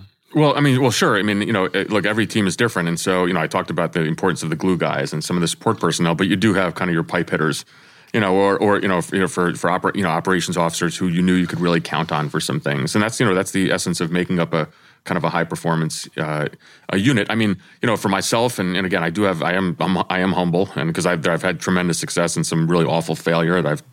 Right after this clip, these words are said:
talked to you about before. You know, um, but, but there were times in my career where, you know, the C I A asked me, you know, specifically to do something because they knew I had the talent and skill to do it.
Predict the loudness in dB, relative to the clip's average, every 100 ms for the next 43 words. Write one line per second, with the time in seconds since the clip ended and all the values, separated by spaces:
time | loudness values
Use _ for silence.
0 | _ -4 -2 -2 -2 -2 -4 0 0 0
1 | -8 -20 _ -4 0 0 0 -2 -6 -18
2 | -8 -2 0 0 2 2 2 -2 -2 0
3 | -2 0 0 2 2 0 -2 -2 -2 0
4 | 0 2 0 -2 0 2 0 -2 -4 -2
5 | -2 -4 -2 -2 -2 0 0 0 -2 -2
6 | -2 -2 0 0 0 0 2 2 2 0
7 | -2 -2 -2 -2 -2 -4 0 0 0 2
8 | 2